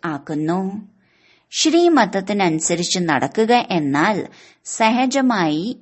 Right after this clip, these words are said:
ബാബയ്ക്ക് സമാനമാകുക എന്നാണ്. ശ്രീമതം അനുസരിച്ച് നടക്കുന്നവരെ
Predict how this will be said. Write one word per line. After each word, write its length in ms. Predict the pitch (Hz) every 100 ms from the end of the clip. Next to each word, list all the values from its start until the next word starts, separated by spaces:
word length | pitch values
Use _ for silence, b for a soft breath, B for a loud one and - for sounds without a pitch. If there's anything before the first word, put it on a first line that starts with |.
| -
ബാബയ്ക്ക് 640 | 165 156 170 202 196 294 -
സമാനമാകുക 1300 | - 185 156 160 208 262 254 240 226 247 247 262 - -
എന്നാണ്. 880 | 175 160 147 139 147 160 170 220 - _ b b b b b b
ശ്രീമതം 800 | - 226 254 262 247 208 185 190
അനുസരിച്ച് 580 | 139 - 170 165 -
നടക്കുന്നവരെ 1040 | 175 160 135 - 160 160 143 135 160 285